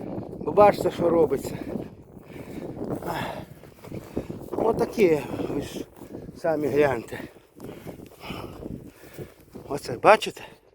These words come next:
Отакі валки. Колись я казав, отакі сосиски. <laughs> Та мокра земля, ну.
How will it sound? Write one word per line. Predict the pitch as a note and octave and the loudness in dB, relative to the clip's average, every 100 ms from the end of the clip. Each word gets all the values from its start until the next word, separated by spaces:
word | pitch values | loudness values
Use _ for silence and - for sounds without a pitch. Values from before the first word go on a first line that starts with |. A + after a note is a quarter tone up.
| _ _ _ - - _ _ _ _ _ _ _ - - - _ _ _ _ _ _ - - - - - - C3 | _ _ _ -20 -20 _ _ _ _ _ _ _ -12 -12 -14 _ _ _ _ _ _ -20 -20 -20 -20 -18 -10 -4
Отакі | C3+ D#3 - F3+ | 0 0 6 8
валки. | E3 E3 C4+ C#4+ - - _ _ - - - - - | 10 8 8 8 6 -4 _ _ -20 -20 -20 -20 -4
Колись | F3+ F#3 F3 | 4 6 6
я | F#3+ | 4
казав, | - D#3+ F#3 F3+ | 4 6 8 8
отакі | E3+ F#3+ G#3+ F3 | 6 2 2 4
сосиски. | F#3+ - C#4 - D4+ A3+ - - _ _ - | 6 8 8 8 4 2 -2 -20 _ _ -2
<laughs> | G#3+ - A#3 A3+ - - - - - - - - - - - - - - - - | 0 2 6 4 4 -4 -14 -14 -14 -14 -10 -6 -4 -6 -10 -18 -20 -16 -16 6
Та | A#3+ | 10
мокра | C4+ D4+ B3+ G3 F3 | 12 12 12 8 2
земля, | F3 F3+ F3+ D#3 | 4 4 6 4
ну. | D3+ | 4